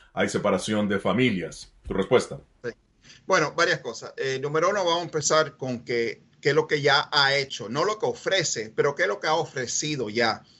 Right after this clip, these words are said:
Speaker 2: Eh, antes de, de esta pandemia, prepandemia,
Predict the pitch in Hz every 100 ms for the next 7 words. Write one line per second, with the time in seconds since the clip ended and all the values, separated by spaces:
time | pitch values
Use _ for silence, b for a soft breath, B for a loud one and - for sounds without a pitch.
0 | b - 123 123 123 - 143 175 170 180
1 | 151 131 120 113 113 110 127 139 131 120
2 | 131 120 117 120 - - 147 143 131 120
3 | 123 110 110